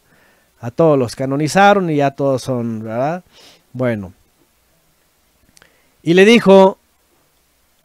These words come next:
<laughs> dice, le dijo, "Tu Dios o tu poderoso es el poderoso de los dioses falsos", <laughs> básicamente, ¿no?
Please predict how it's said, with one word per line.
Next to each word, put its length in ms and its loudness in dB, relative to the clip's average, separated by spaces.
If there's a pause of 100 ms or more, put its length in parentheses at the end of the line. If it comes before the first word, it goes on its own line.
(200)
<laughs> 600 -2 (960)
dice, 340 2
le 120 2
dijo, 500 4 (120)
"Tu 120 -2
Dios 540 4
o 100 -2
tu 140 -6
poderoso 840 6
es 180 -4
el 120 -2
poderoso 960 2 (840)
de 140 -8
los 180 -6
dioses 480 -4
falsos", 680 -12
<laughs> 40 -10
básicamente, 720 -12
¿no? 140 -10